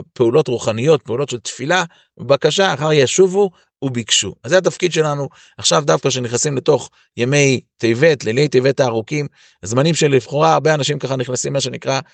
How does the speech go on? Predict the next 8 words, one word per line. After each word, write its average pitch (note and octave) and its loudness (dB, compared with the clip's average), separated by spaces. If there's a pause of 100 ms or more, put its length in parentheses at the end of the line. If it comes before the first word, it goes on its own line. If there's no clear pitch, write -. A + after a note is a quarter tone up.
(200)
לדיכאון A#2+ 0
כזה, A#2 0
דיכאון A2+ -2
חורף, C#3 0 (300)
אז A2 -4
להגיד B2+ 0
לעצמנו, D#3 0
"לא, E3+ 4